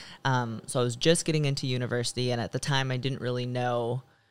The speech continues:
what else to do. So I just started going to the pac, which is the university gym here, and I just started running. I took up running <laughs> for a little while. Um, and then fairly soon after that, probably within a year, I was introduced, introduced to bodybuilding.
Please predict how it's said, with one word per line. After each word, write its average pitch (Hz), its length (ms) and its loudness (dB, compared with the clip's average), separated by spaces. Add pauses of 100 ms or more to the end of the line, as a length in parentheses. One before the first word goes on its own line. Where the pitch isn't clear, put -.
(260)
what 139 180 6
else 127 260 4
to - 80 0
do. 131 280 2
So 135 140 2
I 127 100 6
just 117 160 0
started 139 240 6
going 139 160 4
to 147 80 0
the 135 80 0
pac, 120 440 2
which - 140 -6
is 131 80 -4
the 135 100 0
university 123 440 -2
gym 127 200 -2
here, 123 380 0
and 123 160 0
I 120 180 -2
just - 220 -2
started 120 320 2
running. 123 360 2
I 127 120 2
took - 240 -2
up 127 140 -2
running 131 320 0
<laughs> - 0 -
for 165 120 0
a 165 100 2
little 151 240 2
while. 147 380 4 (360)
Um, 127 520 2
and 143 180 2
then 135 240 0
fairly 143 420 0
soon 135 200 -2
after 123 260 -2
that, 117 200 0
probably 113 280 -2
within 120 260 -4
a 123 40 -6
year, 127 300 -2
I 123 100 0
was 127 280 -2
introduced, 127 600 -4 (160)
introduced 123 420 -4
to 127 80 0
bodybuilding. - 640 -2